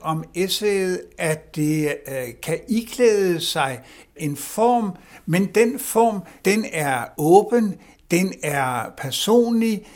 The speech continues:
det er en henvendelse til en bestemt, nemlig til, øh, læseren. Det er, øh,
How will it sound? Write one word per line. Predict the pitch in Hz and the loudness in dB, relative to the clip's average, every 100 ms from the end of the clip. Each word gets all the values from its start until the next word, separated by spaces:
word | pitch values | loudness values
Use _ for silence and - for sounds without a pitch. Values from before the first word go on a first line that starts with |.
| - | -6
det | 160 180 - | -2 0 -2
er | 175 180 - | -4 -4 -4
en | 165 151 147 | -2 -2 -2
henvendelse | 117 156 185 202 180 151 127 127 - - 123 - - - - | -6 -2 -2 -2 -4 -6 -8 -6 -4 -4 -6 -10 -14 -20 -12
til | - - 156 135 - - | -4 0 2 2 -4 -6
en | - 196 165 | -2 -2 -4
bestemt, | 127 117 - 120 - - _ - | -6 -6 -4 -6 -8 -14 _ -8
nemlig | 117 123 117 120 117 - - | -4 -2 -2 -4 -6 -12 -8
til, | - 117 113 113 - | -6 -4 -6 -8 -14
øh, | 113 120 107 | -12 -12 -12
læseren. | 117 110 107 - 117 113 107 _ - - - - | -8 -6 -4 -4 -6 -12 -16 _ -20 -20 -16 -4
Det | 226 247 | 0 0
er, | 196 185 170 - | 0 0 -2 -4
øh, | 156 | -6